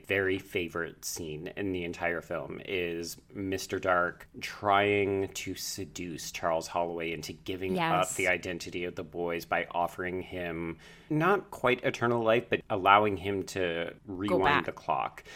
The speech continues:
Speaker 1: and tearing the pages out of the book.
Speaker 2: And the way he
Speaker 1: Loved
Speaker 2: says
Speaker 1: it.
Speaker 2: it, too, is he's like, "Oh, you could go back to thirty-five when you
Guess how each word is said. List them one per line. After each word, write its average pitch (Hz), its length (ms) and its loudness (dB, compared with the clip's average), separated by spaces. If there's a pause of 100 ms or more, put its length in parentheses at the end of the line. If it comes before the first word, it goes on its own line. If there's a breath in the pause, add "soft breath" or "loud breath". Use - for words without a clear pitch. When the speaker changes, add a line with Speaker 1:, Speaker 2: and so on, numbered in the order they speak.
(140)
Speaker 1:
and 90 500 4
tearing 123 640 8
the 101 80 4
pages 104 420 -2
out 104 160 4
of 104 80 0
the 98 100 -2
book. 80 500 -4 (320 loud breath)
Speaker 2:
And 262 160 4
the 240 60 4
way 240 100 4
he 240 80 2
Speaker 1:
Loved 277 100 2
Speaker 2:
says 208 260 2
Speaker 1:
it. - 80 0
Speaker 2:
it, - 40 -14
too, 180 240 0
is 170 100 -4
he's - 180 -6
like, - 340 -4 (100)
"Oh, 247 120 2
you 226 160 2
could 180 120 -4
go 175 100 -2
back 175 240 -4
to 165 260 -6 (200)
thirty-five 165 1200 0
when 156 260 -2
you 156 420 -6